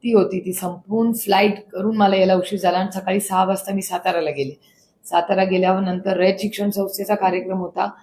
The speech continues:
मग भटक्या विमुक्त समाजाचा, अ, जी संस्था आहे लक्ष्मण माने साहेबांची, तो कार्यक्रम होता. तिथून आदरणीय पवार साहेब बारामतीला गेले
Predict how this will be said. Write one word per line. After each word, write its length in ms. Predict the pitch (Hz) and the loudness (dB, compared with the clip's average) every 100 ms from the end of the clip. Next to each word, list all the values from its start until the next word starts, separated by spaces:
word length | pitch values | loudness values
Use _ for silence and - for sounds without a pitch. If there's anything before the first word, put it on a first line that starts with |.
| _ _ _ | _ _ _
मग 120 | 180 180 | -6 -2
भटक्या 300 | 170 - 202 | -2 0 0
विमुक्त 400 | 196 202 - 208 | 2 -2 -2 -4
समाजाचा, 800 | 196 185 180 180 180 170 170 - _ | 0 2 2 2 2 0 -2 -8 _
अ, 400 | 185 165 156 151 151 - | -2 0 2 0 -2 -8
जी 60 | 180 | -6
संस्था 460 | - 170 - 208 | -2 -2 0 2
आहे 180 | 185 147 - _ _ _ - | 4 2 -6 _ _ _ -18
लक्ष्मण 260 | 180 190 175 | -10 -6 -2
माने 240 | 156 160 | -2 -2
साहेबांची, 460 | - 151 147 147 - - _ _ | -4 -4 -4 -8 -14 -20 _ _
तो 100 | 226 | -4
कार्यक्रम 420 | 226 190 175 175 170 | 4 4 2 -4 -8
होता. 220 | 160 170 | -8 -12
तिथून 320 | - 185 196 | -12 -6 -2
आदरणीय 360 | 175 185 185 190 | -2 0 2 2
पवार 280 | 190 190 | 4 4
साहेब 220 | 185 208 202 - | 4 0 -2 0
बारामतीला 520 | 202 214 208 190 180 | 4 6 4 2 -4
गेले 400 | 165 165 185 - | -4 -6 -8 -14